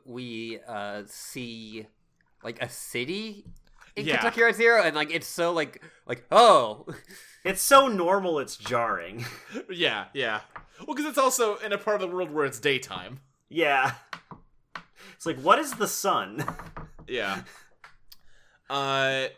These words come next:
Speaker 2: and then if you've been following the Carrington plot, this is where he inserts himself into this act.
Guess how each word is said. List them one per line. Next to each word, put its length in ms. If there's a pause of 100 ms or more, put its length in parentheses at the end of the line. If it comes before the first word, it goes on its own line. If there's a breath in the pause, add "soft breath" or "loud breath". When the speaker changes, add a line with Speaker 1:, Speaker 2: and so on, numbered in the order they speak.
(200)
Speaker 2:
and 120
then 120
if 180
you've 160
been 100
following 480
the 60
Carrington 580
plot, 420
this 120
is 100
where 160
he 200
inserts 380
himself 340
into 160
this 240
act. 540